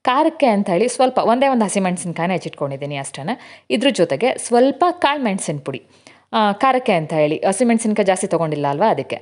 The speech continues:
ಮತ್ತು ಒಂದು ಮೀಡಿಯಮ್ ಸೈಜ್ ಈರುಳ್ಳಿನ ಚಿಕ್ಕ ಚಿಕ್ಕದಾಗಿ ಹೆಚ್ಚಿಟ್ಕೊಂಡಿದ್ದೀನಿ. ಅದ್ರ ಜೊತೆಗೆ ಒಂದು ಎರಡರಿಂದ ಮೂರು ಸ್ಪೂನ್ ಆಗೋವಷ್ಟು ಬೆಣ್ಣೆ, ಮತ್ತು ಸ್ವಲ್ಪ ಕೊತ್ತಂಬರಿ ಸೊಪ್ಪು, ಟೇಸ್ಟ್‌ಗೆ ಎಷ್ಟು ಬೇಕೋ ಅಷ್ಟು ಉಪ್ಪು, ಜೊತೆಗೆ ಸ್ವಲ್ಪ ಸೋಯಾ ಸಾಸ್ ಮತ್ತು ವಿನೆಗರ್ ಇಷ್ಟನ್ನ ತೊಗೊಂಡಿದ್ದೀನಿ. ಇವಾಗ ಸ್ಟವ್ ಮೇಲೆ ಒಂದು ಬಾಣಲೆನ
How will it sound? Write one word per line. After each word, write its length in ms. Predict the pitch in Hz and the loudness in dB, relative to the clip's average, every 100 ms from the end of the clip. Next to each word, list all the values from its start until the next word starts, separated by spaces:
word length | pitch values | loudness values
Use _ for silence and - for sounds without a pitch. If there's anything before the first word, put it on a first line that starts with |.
| - - - | -12 -14 -4
ಮತ್ತು 220 | 370 359 | 0 2
ಒಂದು 140 | 285 | 4
ಮೀಡಿಯಮ್ 240 | 254 214 208 | 2 2 0
ಸೈಜ್ 240 | 196 170 | 0 0
ಈರುಳ್ಳಿನ 640 | 170 151 - 208 175 147 233 | 0 0 0 0 2 -2 -4
ಚಿಕ್ಕ 280 | - - - | -6 -12 -6
ಚಿಕ್ಕದಾಗಿ 340 | 285 - 277 | -4 0 2
ಹೆಚ್ಚಿಟ್ಕೊಂಡಿದ್ದೀನಿ. 760 | 196 - - 143 131 127 180 - | 0 -2 -6 -6 -8 -6 -8 -6
ಅದ್ರ 180 | 233 233 | -4 -4
ಜೊತೆಗೆ 300 | 220 190 170 | -4 -2 0
ಒಂದು 220 | 240 190 180 | 0 2 0
ಎರಡರಿಂದ 500 | 180 226 254 240 240 | 2 2 2 2 2
ಮೂರು 240 | 214 190 | 2 0
ಸ್ಪೂನ್ 240 | - - 160 | -2 -8 -6
ಆಗೋವಷ್ಟು 460 | 151 147 147 - | -2 -2 -4 -6
ಬೆಣ್ಣೆ, 320 | 143 147 151 240 - - - 330 | -4 -4 -2 -4 -6 -20 -12 -2
ಮತ್ತು 160 | 339 | 0
ಸ್ವಲ್ಪ 200 | 302 214 | 2 2
ಕೊತ್ತಂಬರಿ 460 | 202 190 - 208 180 | 2 0 0 0 0
ಸೊಪ್ಪು, 400 | 165 143 262 - - - _ | -2 -4 -4 -6 -14 -20 _
ಟೇಸ್ಟ್‌ಗೆ 440 | - 330 - 262 285 | -2 0 0 2 4
ಎಷ್ಟು 280 | 190 190 175 | 2 0 -4
ಬೇಕೋ 200 | 175 - | 0 2
ಅಷ್ಟು 320 | 262 - 170 | 0 0 -2
ಉಪ್ಪು, 280 | 147 - - - - - | -2 -8 -14 -16 -20 -2
ಜೊತೆಗೆ 340 | 233 269 269 | 0 2 2
ಸ್ವಲ್ಪ 300 | 285 202 - | 2 2 2
ಸೋಯಾ 420 | 180 - 226 262 262 | 0 2 4 4 4
ಸಾಸ್ 340 | 320 320 - | 2 0 0
ಮತ್ತು 400 | 180 170 262 208 | -2 0 -2 0
ವಿನೆಗರ್ 380 | 214 165 139 135 - | -2 -2 -4 -4 -4
ಇಷ್ಟನ್ನ 300 | - 170 208 | -4 -2 -2
ತೊಗೊಂಡಿದ್ದೀನಿ. 640 | - 214 170 143 135 139 - _ _ _ _ _ _ _ _ _ _ - | 0 0 0 -2 -6 -10 -14 _ _ _ _ _ _ _ _ _ _ -2
ಇವಾಗ 280 | 190 190 254 | 0 2 0
ಸ್ಟವ್ 320 | - 180 180 | 0 0 0
ಮೇಲೆ 320 | 175 147 185 - | 0 0 -2 -2
ಒಂದು 200 | 175 170 | -4 -2
ಬಾಣಲೆನ 460 | 151 185 185 143 | -2 0 -2 -2